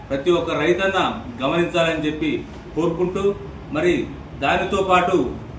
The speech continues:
ఎన్నో రకాలుగా, ఎన్నో రకాలుగా సంక్షేమ ప్ర-, పథకాలు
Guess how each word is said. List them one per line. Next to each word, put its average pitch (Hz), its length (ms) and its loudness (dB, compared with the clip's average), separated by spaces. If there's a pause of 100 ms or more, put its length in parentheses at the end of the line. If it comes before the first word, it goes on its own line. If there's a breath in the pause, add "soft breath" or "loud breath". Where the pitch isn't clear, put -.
(160)
ఎన్నో 214 240 6 (160)
రకాలుగా, 196 480 6 (1200)
ఎన్నో 202 200 2 (100)
రకాలుగా 185 340 4 (100)
సంక్షేమ 185 320 0 (120)
ప్ర-, 170 240 4 (340)
పథకాలు 170 380 2